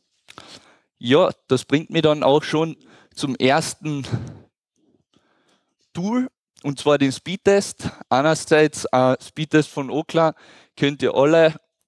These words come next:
oder auch den Open Speedtest, was auch Open Source ist.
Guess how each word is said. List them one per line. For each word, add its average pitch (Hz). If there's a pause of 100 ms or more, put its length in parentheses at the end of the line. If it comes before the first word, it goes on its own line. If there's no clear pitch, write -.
(500)
oder 131
auch 131
den 131
Open 156
Speedtest, - (240)
was -
auch 120
Open 135
Source 131
ist. 143